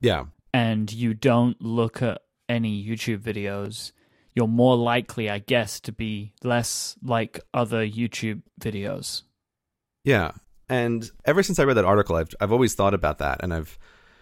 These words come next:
Speaker 1: I view that as a platonic ideal to aim for, but it's something I know I'll never achieve. Like, <laughs> the internet is just too useful. Um,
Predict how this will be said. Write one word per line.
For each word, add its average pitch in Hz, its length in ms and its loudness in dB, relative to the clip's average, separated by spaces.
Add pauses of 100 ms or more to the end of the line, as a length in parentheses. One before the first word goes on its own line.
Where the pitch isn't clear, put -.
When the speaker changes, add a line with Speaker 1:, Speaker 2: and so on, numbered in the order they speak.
(440)
Speaker 1:
I 135 100 4
view 135 200 2
that 123 140 6
as 104 140 4
a 95 60 0
platonic 110 600 0
ideal 92 720 0 (200)
to 87 460 -4 (280)
aim 110 220 -2
for, 196 420 -2
but 110 140 2
it's 104 140 0
something 120 280 2
I 101 80 4
know 92 260 4
I'll 82 80 2
never 80 440 -2 (240)
achieve. - 380 -8
Like, - 140 -8
<laughs> - 0 -
the 110 100 -4
internet 110 360 0
is 85 100 -8
just - 220 -10
too 101 80 -6
useful. - 480 -2 (360)
Um, 95 480 0